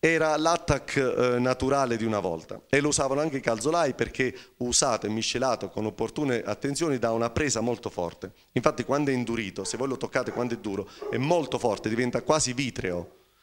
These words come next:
La, eh, a proposito di resine e colle naturali. Poi ancora. Ah, un'altra cosa che volevo aggiungere, eh, a proposito di colle,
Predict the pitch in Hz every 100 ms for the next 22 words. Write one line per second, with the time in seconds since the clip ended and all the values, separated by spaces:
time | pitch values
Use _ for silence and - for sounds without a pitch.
0 | _ _ _ _ _ _ _ _ _ -
1 | - 131 123 - 123 117 117 117 113 127
2 | 120 113 104 117 123 135 135 151 160 160
3 | 160 - 127 117 110 104 98 92 90 92
4 | _ _ _ _ - 147 135 131 135 123
5 | 110 104 101 - _ _ _ _ _ _
6 | _ _ _ _ _ _ _ _ _ _
7 | _ - 160 147 156 160 165 165 139 123
8 | 123 120 135 175 185 180 170 - 131 127
9 | 123 120 123 123 117 131 170 180 190 202
10 | 190